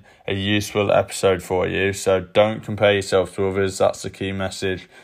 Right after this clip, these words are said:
And start to focus on your goals. Set yourself goals. Set yourself standards that you're gonna stick by to try and achieve them goals. And you'll be on your way to a much happier life, whether that's in your professional life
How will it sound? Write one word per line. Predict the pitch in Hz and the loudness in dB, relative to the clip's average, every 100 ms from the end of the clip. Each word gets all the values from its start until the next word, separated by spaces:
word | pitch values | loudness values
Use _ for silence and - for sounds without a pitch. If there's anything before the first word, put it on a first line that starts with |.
| _ | _
And | 92 | -10
start | - - 101 101 - | -10 -2 4 4 4
to | - 98 | -4 -2
focus | 101 98 98 98 98 | 0 0 -2 -4 -4
on | 98 | -2
your | 98 98 | -2 0
goals. | 92 92 98 | 0 0 -2
Set | - 104 101 | 0 2 2
yourself | 117 107 107 107 101 | -2 -2 4 4 2
goals. | 104 98 98 92 - - - - | 2 4 2 -2 -10 -18 -20 -20
Set | - - 101 - | -12 2 4 4
yourself | 107 104 - 104 98 | -2 -2 2 2 2
standards | - - 104 101 95 98 | -2 2 2 2 -4 -6
that | 92 | -6
you're | 98 | -4
gonna | 98 98 | -4 -6
stick | - - 95 - | -6 -6 -6 2
by | 95 | 2
to | 92 - | 2 -2
try | - 95 | 0 0
and | 92 | 0
achieve | 87 - 104 101 | -6 -6 -4 -4
them | 95 92 | -6 -2
goals. | 92 85 82 - - - - - - - | 0 0 -2 -10 -18 -20 -20 -20 -8 0
And | 95 92 90 - - - - _ - | 2 2 -4 -8 -12 -20 -20 _ -6
you'll | 98 92 | -2 0
be | 98 | 4
on | 98 98 | 4 4
your | 95 | 2
way | 95 95 92 87 - _ _ | 4 4 4 -2 -10 _ _
to | - 92 | -2 0
a | 90 | 0
much | 92 - | 0 0
happier | - 92 98 92 | 0 0 2 2
life, | 95 92 90 | 4 4 4
whether | 92 92 | 0 2
that's | 90 85 - - | 2 2 0 -8
in | - 95 92 | -8 -8 -6
your | 90 90 85 | -4 -2 -2
professional | - 90 98 95 - 95 90 | -6 -2 0 0 -4 -4 0
life | 90 90 87 - | 2 4 2 -4